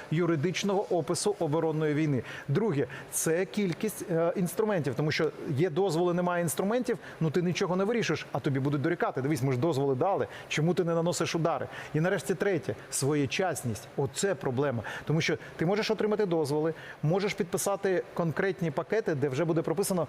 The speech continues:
стільки-то ракет ти отримаєш. Але ці ракети прийдуть не тобі не сьогодні, не завтра, не післязавтра, поки ти можеш реалізувати ініціативу, поки Росія не готова з точки зору, е, ведення оборонної війни, контроборонної війни на своїй території,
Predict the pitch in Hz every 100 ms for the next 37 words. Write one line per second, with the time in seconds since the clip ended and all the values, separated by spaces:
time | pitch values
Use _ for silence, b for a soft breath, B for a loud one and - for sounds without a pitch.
0 | - - - 185 180 170 165 165 160 151
1 | 151 123 117 - B 147 156 170 180 185
2 | 180 160 160 170 - 151 - 143 147 139
3 | 135 135 110 156 170 170 170 139 135 160
4 | - 160 151 202 - 151 143 117 131 -
5 | 151 - 156 147 147 143 135 117 127 151
6 | 185 135 127 127 113 127 156 120 127 143
7 | 143 170 156 B B 156 160 180 156 170
8 | 208 226 180 127 - B - - 160 -
9 | 147 170 160 151 156 147 139 165 156 160
10 | 160 151 151 190 226 190 156 151 147 131
11 | 185 156 139 139 143 139 135 143 147 135
12 | 151 139 139 135 156 131